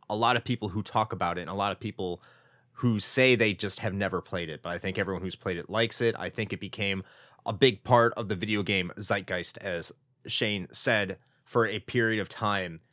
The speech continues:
So to call the system underrated at this point is, is, is somewhat laughable. As much as I love it, I think that's a good thing. I'm happy people know about it. I'm happy people consider it to be an underrated gem of a system. Uh, even more so, I think, than the S-,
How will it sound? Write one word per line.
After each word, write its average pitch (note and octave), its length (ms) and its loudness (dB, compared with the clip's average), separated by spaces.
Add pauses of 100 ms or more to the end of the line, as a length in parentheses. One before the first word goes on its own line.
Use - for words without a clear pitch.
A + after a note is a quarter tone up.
(560)
So B2+ 260 2
to A#2 140 -2
call B2+ 280 4
the B2 100 2
system A2+ 340 -2
underrated G2+ 420 0
at F2 60 -6
this F2 100 -6
point F#2 320 -6
is, - 140 -12
is, - 440 -10 (100)
is F2+ 120 -8
somewhat G2 340 -2
laughable. E2 600 -4
As A#2+ 120 0
much D#3 200 6
as C3 100 6
I A#2+ 80 8
love A2 200 6
it, - 100 -4
I A2 80 0
think A2+ 160 0
that's A2+ 160 4
a G2 40 -4
good F2+ 160 0
thing. D2+ 200 -8
I'm E2+ 120 -6
happy G2+ 440 0 (260)
people G#2 260 -2
know F#2+ 140 0
about E2 220 -2
it. E2 80 -2
I'm E2+ 100 -6
happy G#2+ 300 0
people F2 280 -8
consider F2+ 400 -8
it - 120 -18
to F2 280 -8 (380)
be G2+ 160 0
an F2+ 140 0
underrated G2 440 -2
gem F#2 200 -2
of E2 100 -4
a E2+ 60 -8
system. D#2+ 420 -8 (460)
Uh, F2+ 160 -2
even C3 200 2
more A#2+ 200 4
so, A#2 200 2
I G#2+ 60 4
think, G2+ 220 -4
than F#2+ 140 -4
the F2+ 40 -4
S-, - 200 -12